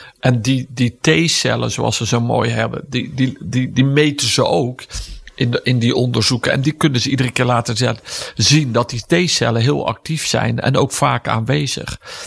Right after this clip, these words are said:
Terwijl die neutraliserende antistoffen misschien al een beetje aan het dalen zijn.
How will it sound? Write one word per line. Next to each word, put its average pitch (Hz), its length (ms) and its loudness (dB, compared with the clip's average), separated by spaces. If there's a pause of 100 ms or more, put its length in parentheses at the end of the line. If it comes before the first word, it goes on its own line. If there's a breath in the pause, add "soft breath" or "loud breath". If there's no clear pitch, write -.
Terwijl 123 260 4
die 120 120 -2
neutraliserende 120 880 0
antistoffen 120 680 -2
misschien 113 340 -4
al 110 140 0
een 110 80 -2
beetje 123 300 -2
aan 120 120 -2
het 113 160 -6
dalen 127 400 0
zijn. - 320 -8